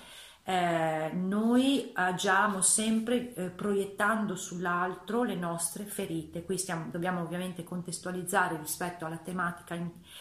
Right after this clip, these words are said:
in analisi, che è Chirone, e quindi è proprio una chiamata karmica per l'umanità di cominciare a guardarsi dentro per non proiettare sempre fuori e ricreare sempre i soliti schemi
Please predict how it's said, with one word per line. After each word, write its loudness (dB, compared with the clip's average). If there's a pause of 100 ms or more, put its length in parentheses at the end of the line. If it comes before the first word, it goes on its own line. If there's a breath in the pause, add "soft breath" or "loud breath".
(240 loud breath)
in -2
analisi, 4
che -2
è -4
Chirone, -2 (240 loud breath)
e -4
quindi 2 (240 loud breath)
è 0
proprio 2
una -2
chiamata 4
karmica 0
per 0
l'umanità 2 (240 loud breath)
di 4
cominciare 0
a 2
guardarsi 4
dentro -2
per 0
non -2
proiettare -2
sempre -2
fuori -4
e -2
ricreare 2
sempre -4
i -6
soliti -4
schemi 0